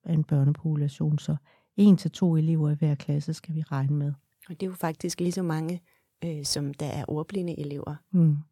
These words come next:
Speaker 1: Og faktisk jo også langt flere, end hvis vi ser på, på, øh, på autisme, som, som de fleste vil kende til, ikke? Så, så er den her gruppe af børn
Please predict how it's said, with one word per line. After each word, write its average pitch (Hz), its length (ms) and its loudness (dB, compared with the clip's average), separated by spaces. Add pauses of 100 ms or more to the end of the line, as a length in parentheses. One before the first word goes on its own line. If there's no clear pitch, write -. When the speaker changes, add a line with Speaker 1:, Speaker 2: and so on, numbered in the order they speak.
(340)
Speaker 1:
Og 165 120 0
faktisk 147 480 -2 (120)
jo 156 120 2
også 143 280 2
langt 151 340 -2
flere, 147 540 -2
end 135 200 2 (380)
hvis 151 220 -2
vi 156 60 -4
ser 135 260 -2
på, 143 320 -2 (600)
på, 139 300 0
øh, 135 280 -2 (120)
på - 120 2
autisme, 151 520 4
som, 156 340 0 (160)
som 156 300 6 (120)
de 165 80 0
fleste 196 400 4
vil 170 120 0
kende 151 300 2
til, 151 380 -4 (120)
ikke? 185 140 -4
Så, 165 280 -2
så 175 160 -4
er 160 100 2
den 160 280 -2
her 156 180 2
gruppe 170 420 0
af 160 100 0
børn 143 380 0